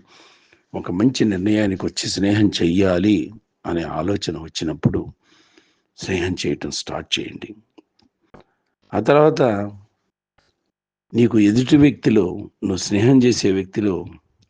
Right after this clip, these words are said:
లోపాలు కనబడినా, ఎన్నో చెడు వ్యసనాలు కనబడినా, ఈయన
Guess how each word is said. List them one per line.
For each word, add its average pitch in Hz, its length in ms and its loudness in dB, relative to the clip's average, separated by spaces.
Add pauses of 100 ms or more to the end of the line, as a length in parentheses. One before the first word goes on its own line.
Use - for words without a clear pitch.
(140)
లోపాలు 90 460 2
కనబడినా, 92 680 -6 (1300)
ఎన్నో 110 300 4
చెడు 107 280 2
వ్యసనాలు 127 440 4
కనబడినా, 98 640 -2 (1300)
ఈయన 127 400 2